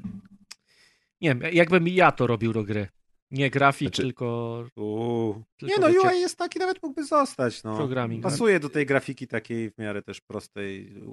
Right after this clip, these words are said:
Speaker 3: ale schludnej jednocześnie.
Speaker 2: Znaczy, my teraz komentujemy tak naprawdę to, co widzimy
Speaker 1: Damy
Speaker 2: na
Speaker 1: radę,
Speaker 2: gameplayach.
Speaker 1: panowie, damy radę to dociągnąć do końca.
Speaker 2: Ale,
Speaker 1: E, z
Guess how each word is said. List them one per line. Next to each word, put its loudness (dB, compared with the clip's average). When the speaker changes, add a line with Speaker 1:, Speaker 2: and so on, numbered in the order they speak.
Speaker 3:
ale 0
schludnej -2
jednocześnie. -12
Speaker 2:
Znaczy, 6
my 8
teraz 8
komentujemy 8
tak 8
naprawdę 10
to, 8
co 8
widzimy 6
Speaker 1:
Damy 12
Speaker 2:
na 12
Speaker 1:
radę, 12
Speaker 2:
gameplayach. 12
Speaker 1:
panowie, 10
damy 12
radę 12
to 8
dociągnąć 8
do 8
końca. 6
Speaker 2:
Ale, 8
Speaker 1:
E, 4
z -6